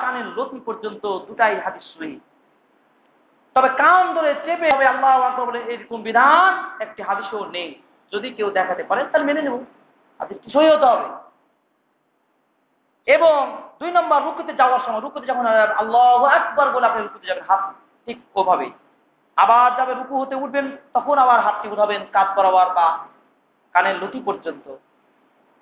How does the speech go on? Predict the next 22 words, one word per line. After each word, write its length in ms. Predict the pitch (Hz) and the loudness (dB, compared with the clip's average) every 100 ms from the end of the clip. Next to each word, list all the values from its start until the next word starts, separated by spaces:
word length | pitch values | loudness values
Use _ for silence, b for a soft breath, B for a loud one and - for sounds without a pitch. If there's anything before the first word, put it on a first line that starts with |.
| _ | _
চতুর্থ, 540 | 277 277 359 392 - - | 2 4 2 2 -2 -2
যখন 140 | 285 | -2
চার 360 | - 254 - 370 | 0 2 4 4
রাকাত 260 | 359 339 339 | 2 0 -2
করবেন, 320 | 311 277 277 269 | -8 -4 -4 -2
চার 280 | 262 285 | 0 2
রাকাত 300 | 349 339 339 339 330 | 4 4 2 0 -4
থেকে 500 | 294 277 247 240 240 | -8 -2 0 0 -2
ঠিক 280 | 320 - - _ _ - | -6 -6 -16 _ _ -4
দুই 140 | 330 | 2
রাকাত 640 | 370 339 311 285 269 - 214 | 4 4 4 4 2 -2 -8
হয়ে 200 | 214 294 | -6 0
যাবে, 260 | 285 262 | 0 0
তখন 180 | 254 240 | -4 -8
তৃতীয় 400 | 214 _ 302 330 | -12 _ -8 0
রাকাতে 320 | 320 302 285 | 2 2 -2
ওঠার 200 | 254 240 220 - | 0 0 0 2
সময় 320 | 311 370 370 370 - - _ | 4 4 2 -2 -12 -20 _
আল্লাহু 640 | 262 254 247 240 226 226 | -4 2 4 4 4 0
আকবার 400 | 226 262 - 226 | -2 -6 -4 -4
বলে 140 | 226 233 | 0 2
আবার 300 | 269 370 | 4 4